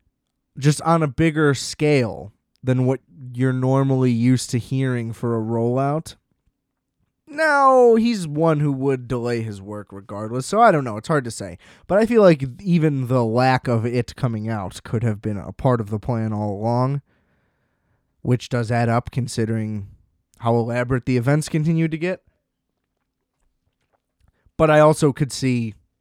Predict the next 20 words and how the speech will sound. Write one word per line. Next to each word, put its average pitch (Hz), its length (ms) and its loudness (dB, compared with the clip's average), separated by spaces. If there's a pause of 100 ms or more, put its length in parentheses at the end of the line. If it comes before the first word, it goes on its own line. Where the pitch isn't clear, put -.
(920)
you 87 120 -14
know, - 220 -18 (960)
maybe 120 400 0
it 104 100 -4
was 92 240 -10
only 71 220 -12
supposed - 340 -16
to - 60 -18
be - 120 -16
one. 50 340 -18 (880)
Maybe 117 220 -4
the 110 140 -4
other 107 200 -6
two 101 220 -10
were, 95 220 -10
like, 87 340 -16 (100)
another 98 400 -10
thing. 98 280 -12
Who 240 140 0
knows? 151 320 -2